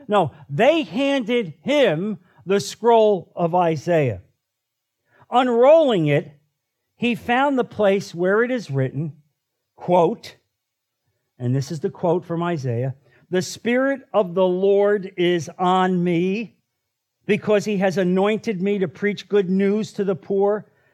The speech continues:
He has sent me to proclaim freedom for the prisoners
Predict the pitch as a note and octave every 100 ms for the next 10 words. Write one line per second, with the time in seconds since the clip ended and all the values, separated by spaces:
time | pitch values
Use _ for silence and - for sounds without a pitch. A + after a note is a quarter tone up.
0 | _ G#3 G#3 G3 G3 - - A3+ B3 G#3+
1 | A3+ - F3+ - F#3+ F#3 - G3+ G#3 G#3
2 | - _ _ - G#3+ A#3+ A#3 A3+ G3 F#3+
3 | F3 - G3+ F#3+ G#3+ A3 A3 -